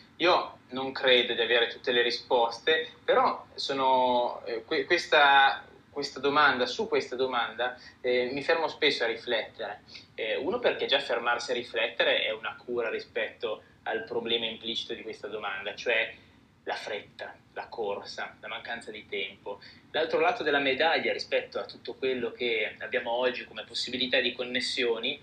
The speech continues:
è il fatto che la presenza di connessioni permette di avere sempre un extra kick, una, eh, una tendenza a fare qualcosa di più rispetto a qualcosa di meno. E da un lato questo è stimolante, dall'altro lato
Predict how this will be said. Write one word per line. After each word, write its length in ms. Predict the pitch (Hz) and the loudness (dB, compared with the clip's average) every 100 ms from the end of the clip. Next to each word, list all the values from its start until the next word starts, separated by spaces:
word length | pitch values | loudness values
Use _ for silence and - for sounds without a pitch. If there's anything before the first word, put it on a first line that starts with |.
| - - _ | -20 -20 _
è 80 | 135 | -4
il 100 | 139 | -2
fatto 400 | 143 - - 147 | 0 -2 -2 -6
che 520 | - 123 117 110 - - - | 0 0 0 -2 -8 -18 -6
la 160 | 127 | -4
presenza 500 | - 131 131 170 139 | -2 -4 -2 -2 -2
di 100 | 131 | -6
connessioni 1000 | - 139 - - 143 117 107 110 117 - - _ 131 | -6 -8 -6 -4 0 0 -2 -6 -8 -10 -20 _ -4
permette 500 | 131 135 139 - 131 | -2 -2 -4 -4 -2
di 400 | 123 127 127 - | 2 2 0 -4
avere 320 | 123 117 123 | -6 0 2
sempre 600 | 123 139 143 135 139 127 - | 2 -2 -2 2 2 0 -4
un 120 | 123 | -6
extra 400 | 120 - - - | -6 -4 -8 -8
kick, 580 | - 123 - - 117 - | -8 -8 -8 -6 -6 -6
una, 500 | 127 123 120 113 107 - | -8 -2 0 0 -4 -10
eh, 260 | 117 113 110 107 101 104 107 | -6 -2 -2 -4 -6 -12 -12
una 160 | - - | -12 -6
tendenza 840 | 127 127 127 135 139 139 - 143 | -4 -2 2 2 2 -4 -2 -2
a 20 | |
fare 200 | - 123 | 0 0
qualcosa 340 | 123 123 127 131 | 2 0 0 -2
di 100 | 135 | -4
più 160 | 165 | -2
rispetto 320 | 175 - 123 120 | -2 -2 -6 -6
a 40 | |
qualcosa 360 | 113 110 117 107 | -8 -6 -8 -8
di 120 | 107 | -14
meno. 400 | 104 - 101 - - - - | -12 -12 -14 -20 -20 -20 -8
E 380 | - 160 147 - - | 2 4 2 -4 -6
da 120 | 127 | 0
un 60 | |
lato 200 | 196 - | 0 0
questo 220 | - 147 139 | -4 -4 -6
è 20 | |
stimolante, 640 | - 127 120 117 - - | -8 -4 2 2 0 -4
dall'altro 340 | 120 127 - | -2 -2 0
lato 380 | 143 143 185 175 | 2 2 2 -2